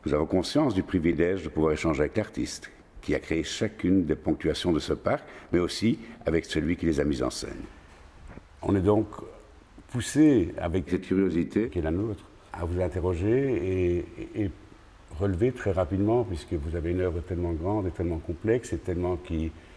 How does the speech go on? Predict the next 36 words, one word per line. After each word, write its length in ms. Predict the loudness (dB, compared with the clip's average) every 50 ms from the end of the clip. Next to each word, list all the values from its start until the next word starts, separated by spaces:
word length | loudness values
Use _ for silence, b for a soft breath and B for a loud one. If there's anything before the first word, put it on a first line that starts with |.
| b b b b b
qui 100 | -6 -6
a 60 | -4
parcouru 600 | 0 0 0 -2 -2 -2 -2 -2 0 2 2 2
à 40 | 2
la 120 | 2 0 -2
fois 180 | -2 -2 0
le 100 | 0 0
monde, 380 | 0 0 0 0 0 0 -2 -4 -4 -6 -8 -10 -10 -12 -12 -14 -16 -16 -16
et 60 | -12 -8
qui 100 | -8 -6
ponctue 320 | -2 -2 -2 -2 0 0
aussi 240 | 0 0 0 -2 -2
le 100 | 0 0
monde 280 | 0 -2 -2 -4 -4
d'ailleurs. 340 | -4 -2 -2 -2 -2 -4 -6 -8 -12 b b b b b b b b b b b b b
Je 200 | -14 -6 -2 -2 0
parle 60 | 0
même 200 | 0 -2 -2 -2
pas 140 | -2 -2 -4
du 80 | -4
château 220 | -4 -6 -4 -4 -4
de 60 | -2
Versailles, 440 | -4 -4 -4 -2 0 0 0 0 -2 -4 -8 -10
qui 60 | -10 -10
est 180 | -10 -6 -2
une 140 | -2 0 0
des 100 | 0 0
ponctuations. 680 | -2 -4 -6 -8 -8 -6 -8 -8 -8 -8 -8 -8 -8 -8 -8 -10 -14 -18 B B B B B B B B B B B -4 0
Euh, 540 | 2 4 4 6 4 4 4 4 4 2 2 0 0 -2 -4 -6 -8 -8 -8 -6
il 240 | -4 -2 0 4 6
y 100 | 6 6
a 220 | 6 6 4 2
cette, 340 | 0 -2 -4 -6 -4 0 2
euh, 460 | 4 4 4 4 4 2 2 2 0 -2 -6 -10 B B B B B B B B B B -20 -20 -20 -20 -20 -16
ce 220 | -14 -8 -4 -4 -2
parcours 580 | 0 0 -2 -2 -2 -4 -2 -2 -2 -2 -4